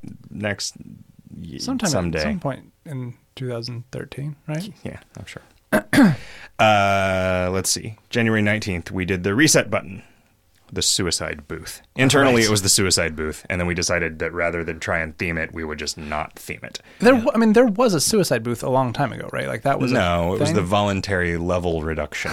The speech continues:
Speaker 2: <laughs>
Speaker 1: booth.
Speaker 2: Okay.
Speaker 1: It didn't kill you. It just made you weaker.
Speaker 2: And why would
Speaker 1: That
Speaker 2: people
Speaker 1: which does not kill us
Speaker 2: <laughs>
Speaker 1: makes us weaker.
Speaker 2: Why did you, why did you put that in the game?
Speaker 1: I don't know. Somebody wanted it.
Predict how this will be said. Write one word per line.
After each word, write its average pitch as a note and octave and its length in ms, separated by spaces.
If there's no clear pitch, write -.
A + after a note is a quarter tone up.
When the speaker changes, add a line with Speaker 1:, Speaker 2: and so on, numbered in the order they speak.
Speaker 2:
<laughs> D#3 80
Speaker 1:
booth. - 680
Speaker 2:
Okay. C3+ 360
Speaker 1:
It - 20
didn't A2+ 220
kill D2+ 320
you. C#2+ 260
It E2+ 120
just - 160
made E2+ 200
you E2 120
weaker. F2 460
Speaker 2:
And D3 220
why D3 160
would E3+ 140
Speaker 1:
That F#2+ 80
Speaker 2:
people B2 100
Speaker 1:
which D#3 180
does C3+ 220
not C3 220
kill E3 220
us F#2+ 300
Speaker 2:
<laughs> - 0
Speaker 1:
makes G2 300
us - 160
weaker. B2+ 280
Speaker 2:
Why D3+ 140
did E3 240
you, E3+ 100
why E3+ 220
did E3+ 280
you F#3 240
put E3+ 240
that E3+ 160
in E3 120
the D3+ 80
game? D#3+ 800
Speaker 1:
I E2+ 100
don't E2 120
know. D#2 100
Somebody E2+ 300
wanted D2+ 260
it. E2 140